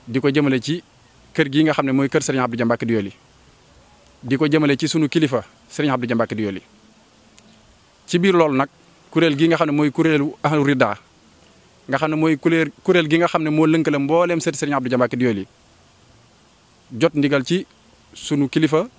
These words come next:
di Serigne Mame Balla Mbacké mi nga xam ne mooy xalifab Serigne Abdou Dia Mbacké Doyoly, ngir ñu waxtaan ak askan wi,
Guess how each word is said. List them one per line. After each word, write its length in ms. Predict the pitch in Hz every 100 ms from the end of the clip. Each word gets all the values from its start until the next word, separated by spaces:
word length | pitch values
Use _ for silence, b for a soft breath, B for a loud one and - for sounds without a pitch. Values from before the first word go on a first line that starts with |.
| _ _ _ _ _ _ _ - _ _ - _ _ - - - - -
di 140 | 127 135
Serigne 240 | 151 139
Mame 160 | 135 127
Balla 160 | 127
Mbacké 220 | 117 120 123
mi 80 | 143
nga 80 |
xam 120 | 143 131
ne 60 |
mooy 160 | 127 127
xalifab 300 | 139 131 120
Serigne 180 | 131 117
Abdou 140 | 117
Dia 80 | 117
Mbacké 200 | 113 117
Doyoly, 340 | 120 113 123 - -
ngir 200 | 123 131
ñu 80 | 127
waxtaan 300 | 143 - 123 123
ak 80 | 139
askan 240 | - 120
wi, 160 | 113